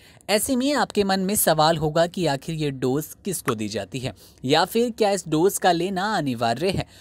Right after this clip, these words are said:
और तीसरा सवाल आपके मन में ये भी बन सकता है कि अगर आपने पहली दोनों डोज कोविशील्ड या कोवैक्सीन की ली है तो क्या आप तीसरी डोज बदल के ले सकते हैं? तो इन सभी सवालों का जवाब हम आपको आज देने जा रहे हैं।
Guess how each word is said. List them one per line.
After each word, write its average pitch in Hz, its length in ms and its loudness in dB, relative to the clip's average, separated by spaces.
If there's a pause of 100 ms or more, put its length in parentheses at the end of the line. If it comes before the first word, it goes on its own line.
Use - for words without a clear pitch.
(200)
और 226 120 6
तीसरा 262 380 -2
सवाल 240 360 2
आपके 214 240 2
मन 202 140 -2
में 202 140 -2
ये 185 220 0
भी 196 100 -2
बन 185 180 -4
सकता 170 340 -4
है 185 180 -4
कि 196 160 -4
अगर 156 220 0
आपने 139 440 -2 (380)
पहली 202 320 2
दोनों 220 340 4
डोज 190 360 6
कोविशील्ड 151 680 -2
या 170 140 4
कोवैक्सीन 135 600 0
की 196 120 -2
ली 170 100 -2
है 120 140 -6 (280)
तो 226 80 2
क्या 262 200 4
आप 262 200 2
तीसरी 214 400 -4
डोज 196 340 6
बदल 139 320 -2
के 196 140 -2
ले 196 160 2
सकते 202 320 -6
हैं? 190 200 -6 (180)
तो 220 80 8
इन 262 140 6
सभी 214 380 4
सवालों 190 420 6
का 226 140 6
जवाब 160 380 0
हम 135 200 -6
आपको 117 300 -2
आज 135 200 2
देने 147 340 2
जा 107 180 0
रहे 117 120 -2
हैं। 120 120 -10